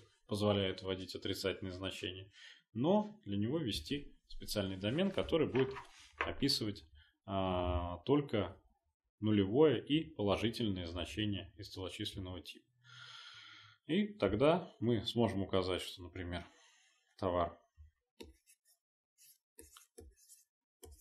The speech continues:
гуд один, да, был продан ноль раз, а товар гуд два, например, десять раз. Вот. Но при этом, если мы попробуем ввести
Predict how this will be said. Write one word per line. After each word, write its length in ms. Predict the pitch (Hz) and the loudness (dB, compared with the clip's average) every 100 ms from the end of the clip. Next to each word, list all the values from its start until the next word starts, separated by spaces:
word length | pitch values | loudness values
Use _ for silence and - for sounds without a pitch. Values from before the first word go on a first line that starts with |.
| - - | -20 -16
гуд 260 | - 92 - | -12 -10 -6
один, 380 | 95 120 202 - | -4 0 -2 -2
да, 160 | 107 135 | -2 -2
был 180 | 127 101 | 0 -4
продан 420 | - 98 78 82 - - | 0 -2 -2 -8 -14 -6
ноль 300 | 117 170 175 | 0 2 2
раз, 420 | 156 151 127 - _ _ _ - - - - | 2 0 -2 -10 _ _ _ -20 -20 -20 -10
а 80 | 104 | -10
товар 360 | 104 92 107 92 | -2 -2 0 -2
гуд 300 | 92 95 - _ _ - - _ - - - - - - _ - - - _ _ | -4 -8 -10 _ _ -20 -20 _ -20 -20 -20 -20 -20 -20 _ -18 -18 -18 _ _
два, 200 | 87 113 | -2 -2
например, 420 | 80 - 80 85 78 - - - | -2 -8 -8 -10 -12 -18 -16 -12
десять 440 | 87 78 - - | -8 -8 -8 -10
раз. 280 | - - - _ _ - - - - - - | -14 -14 -20 _ _ -20 -20 -18 -18 -18 -10
Вот. 300 | 107 95 87 | -2 0 0
Но 80 | 120 | 0
при 180 | 120 135 | 4 6
этом, 360 | 196 190 107 104 | 6 2 -2 0
если 260 | 107 - | 0 2
мы 140 | 98 92 | -2 2
попробуем 600 | 95 104 87 85 82 - _ _ _ - _ _ _ _ | 2 4 2 0 -6 -10 _ _ _ -20 _ _ _ _
ввести 560 | - 92 - - 92 | -8 -6 -4 -4 -4